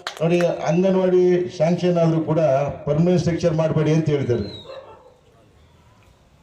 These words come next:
ಯಾವುದೇ ಒಂದು ಶಾಲೆ, ಆಸ್ಪತ್ರೆ, ಅವ್ರಿಗೆ ಮೂಲಭೂತ ಹಕ್ಕು. ಅವರು ಈ ದೇಶದ ನಾಗರಿಕರು, ಅವರು ಈ ನಮ್ಮ ಜೊತೆ ಒಡನಾಟ ಇಟ್ಕೊಂಡಿರುವಂಥವ್ರು. ಅವ್ರಿಗೂ ಸಂವಿಧಾನದಲ್ಲಿ ಅವರು ಕೂಡ ಅವ್ರ ಹಕ್ಕನ್ನ ಕೊಟ್ಟಿದ್ರು ಕೂಡ,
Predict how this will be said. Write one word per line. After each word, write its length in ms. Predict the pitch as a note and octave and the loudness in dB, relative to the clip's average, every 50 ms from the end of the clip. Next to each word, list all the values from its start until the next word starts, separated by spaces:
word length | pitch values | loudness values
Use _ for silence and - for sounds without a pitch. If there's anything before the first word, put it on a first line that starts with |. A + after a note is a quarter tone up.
| _ C3+ | _ -2
ಯಾವುದೇ 260 | D3+ E3 G3+ G#3 A3 | 0 0 2 2 2
ಒಂದು 340 | A3 G#3+ G#3 G3 F3 - - | 2 2 2 0 0 -2 0
ಶಾಲೆ, 300 | E3+ E3+ E3+ F3 F3 F3+ | 0 0 2 2 2 2
ಆಸ್ಪತ್ರೆ, 580 | E3+ E3+ F3+ F3 - E3 F3+ F3 F3 F3 F3 F3 | 0 0 0 -2 -2 -2 -2 -2 -2 0 0 0
ಅವ್ರಿಗೆ 260 | E3+ F3 F3+ F#3+ F#3 | 0 0 0 0 0
ಮೂಲಭೂತ 400 | G3 G#3+ A3 A3 G3+ G#3 G3+ G#3 | 0 0 0 0 0 0 0 0
ಹಕ್ಕು. 640 | G3 F#3+ - - - B3 A3 F3+ - - - - - - - - - - - - _ _ _ - | 0 -2 -4 -4 -2 -2 0 0 0 -2 -6 -10 -14 -18 -20 -20 -20 -20 -20 -20 _ _ _ -8
ಅವರು 400 | B2 C#3 E3 F#3 G3 F#3+ F#3+ F#3 | -4 -2 0 2 2 2 2 2
ಈ 40 | D#3+ | 2
ದೇಶದ 360 | E3+ F#3 F#3 - F#3+ F#3+ E3+ | 2 0 0 2 0 0 0
ನಾಗರಿಕರು, 920 | D#3+ D#3 D#3+ F3 F3 F3+ F3 F3 F3 F3 E3+ E3+ E3+ E3+ E3+ - - - - - - - - - - | 0 -2 -2 0 0 0 0 0 0 0 0 0 0 -2 -4 -6 -10 -14 -18 -20 -20 -20 -16 -10 -6
ಅವರು 320 | - C#3 D#3+ F#3 G3+ G3+ F#3+ | -4 -2 0 0 2 2 4
ಈ 240 | F#3 F3+ E3+ D3+ - - - - - - - - | 4 2 2 0 -4 -8 -12 -16 -18 -18 -16 -12
ನಮ್ಮ 160 | C#3 C#3 D3 | -10 -6 -4
ಜೊತೆ 500 | D#3 D#3+ F3 F#3 F#3 F#3 F3 D#3 C#3 B2 A2 - - - - - - - _ _ _ _ _ _ - _ - - - - - - | -4 -2 0 0 2 2 2 2 0 -2 -4 -8 -12 -18 -20 -20 -20 -20 _ _ _ _ _ _ -20 _ -20 -20 -20 -20 -10 -6
ಒಡನಾಟ 360 | B2+ C#3 D#3+ F3+ F#3+ G3 G3 | -4 -2 0 0 0 0 0
ಇಟ್ಕೊಂಡಿರುವಂಥವ್ರು. 720 | G3+ G3 F3+ D3+ F3+ F3+ F3 F3 E3+ E3 D#3+ D#3 D#3 D3+ - | 0 -2 -2 -2 -2 -2 0 0 0 0 0 0 -2 0 0
ಅವ್ರಿಗೂ 580 | D#3 F3 A3 - B3+ B3+ B3+ A3 - - - - - - - - _ _ _ - | 0 0 -2 -2 -2 -2 0 -2 -2 -6 -8 -14 -20 -20 -20 -20 _ _ _ -2
ಸಂವಿಧಾನದಲ್ಲಿ 520 | D#3+ E3+ G3 G#3+ G#3 G#3+ G#3+ G#3 G#3+ G3 | 0 0 2 2 0 0 2 2 2 2
ಅವರು 180 | F#3 G3 G#3 F#3+ | 2 0 0 0
ಕೂಡ 180 | - G#3 G#3+ | 0 0 0
ಅವ್ರ 160 | G3+ G3 G3+ | 0 0 0
ಹಕ್ಕನ್ನ 320 | G3 F#3 - - A#3 A#3 A3+ A3+ - | 0 -2 -2 -2 -2 -2 -2 0 0
ಕೊಟ್ಟಿದ್ರು 380 | G3+ G3 F3 G3 F#3+ G3 F#3+ | -2 0 0 0 2 2 2
ಕೂಡ, 180 | - G#3+ B3+ A3+ | 2 0 0 0